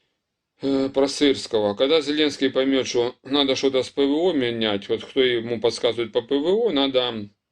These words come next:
найти нужного человека, умного, который будет умные мысли говорить. И,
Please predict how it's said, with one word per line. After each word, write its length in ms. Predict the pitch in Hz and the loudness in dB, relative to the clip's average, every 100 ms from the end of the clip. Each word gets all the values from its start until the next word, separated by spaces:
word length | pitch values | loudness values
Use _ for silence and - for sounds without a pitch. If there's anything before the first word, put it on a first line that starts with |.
| _ _ _ _ _ _ | _ _ _ _ _ _
найти 300 | 127 139 143 | -6 0 0
нужного 460 | 135 135 120 117 110 | 2 2 2 0 0
человека, 440 | 139 175 175 123 | 2 2 2 0
умного, 500 | 127 127 110 98 101 | -2 -2 -4 -4 -4
который 340 | 113 113 123 | -4 -2 -2
будет 260 | 113 127 120 | 0 -4 -2
умные 280 | 131 120 107 | -2 -2 -2
мысли 320 | 104 101 107 | -4 -6 -8
говорить. 480 | 98 104 104 - _ _ _ _ _ _ _ _ _ _ _ _ | -6 -6 -8 -12 _ _ _ _ _ _ _ _ _ _ _ _
И, 640 | - 147 180 170 156 131 | -8 -4 -2 -2 -2 -4